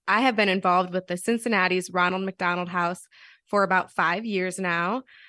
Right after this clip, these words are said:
I am currently the president of the Red Shoe Crew, which is the young professionals group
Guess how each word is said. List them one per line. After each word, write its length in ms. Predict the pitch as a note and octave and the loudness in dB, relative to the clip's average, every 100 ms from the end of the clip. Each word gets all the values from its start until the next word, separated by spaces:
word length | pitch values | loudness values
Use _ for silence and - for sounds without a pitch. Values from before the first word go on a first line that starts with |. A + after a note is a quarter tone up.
| - - | -14 -4
I 120 | F#3+ | -2
am 200 | F#3+ G3 | -2 -4
currently 460 | G#3+ G#3 G#3 G#3 G#3 | -2 -2 0 -2 -4
the 100 | F#3+ | -6
president 580 | - F#3+ F#3+ G3+ G3+ - | -4 -4 -2 -2 -2 -2
of 240 | F#3+ E3+ | -2 -2
the 180 | F3+ F3+ | -4 -4
Red 300 | F3 E3+ E3 | -2 -2 -2
Shoe 240 | - F#3 F3 | -4 -4 -4
Crew, 600 | - F3 E3+ F3+ B3+ C#4+ | -4 -2 0 2 0 0
which 240 | F#3+ F#3 - | -2 -6 -2
is 300 | F#3+ E3 E3+ | -4 -4 -4
the 80 | |
young 480 | F3+ F3 E3+ F3 F3 | -2 -2 0 0 0
professionals 800 | - F#3 F3+ F3 - F3+ F3 E3+ | -4 -4 -2 -4 -2 -4 -4 -6
group 420 | - F3 F3 E3+ | -4 0 0 -2